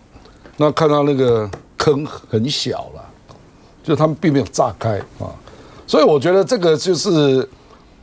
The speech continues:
伊朗就是点到为止，那对国内交代，也对阿拉伯世界交代啊。可是他不希望造成伤亡，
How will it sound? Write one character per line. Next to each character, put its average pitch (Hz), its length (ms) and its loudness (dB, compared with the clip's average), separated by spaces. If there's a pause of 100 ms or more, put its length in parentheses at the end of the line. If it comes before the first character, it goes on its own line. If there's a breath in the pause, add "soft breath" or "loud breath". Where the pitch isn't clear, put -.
伊 285 140 2
朗 170 200 2
就 170 80 2
是 190 160 0
点 113 220 0
到 156 140 2
为 120 260 0
止， - 240 -10 (160)
那 160 120 0
对 160 180 2
国 120 200 0
内 143 200 0
交 127 240 0
代， 113 340 0
也 117 140 -2
对 143 160 2
阿 139 160 0
拉 131 120 2
伯 117 200 -2
世 127 180 -4
界 110 180 0
交 104 220 -2
代 98 240 -4 (300)
啊。 - 80 -14 (100)
可 123 140 -2
是 156 100 -2
他 175 80 2
不 170 160 -2
希 170 220 0
望 151 120 2
造 135 140 0
成 110 240 -4
伤 117 340 -2
亡， 90 160 -6